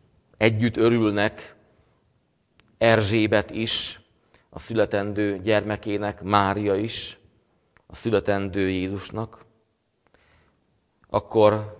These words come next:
énekben fakad ki. Mária éneke tehát arról szól, hogy neki mit jelent karácsony,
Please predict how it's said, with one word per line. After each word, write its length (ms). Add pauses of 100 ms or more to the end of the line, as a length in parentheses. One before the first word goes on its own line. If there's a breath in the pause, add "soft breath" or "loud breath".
énekben 680
fakad 440
ki. 260 (1400 soft breath)
Mária 420
éneke 460
tehát 300
arról 420
szól, 400
hogy 400
neki 800
mit 300
jelent 500 (140)
karácsony, 680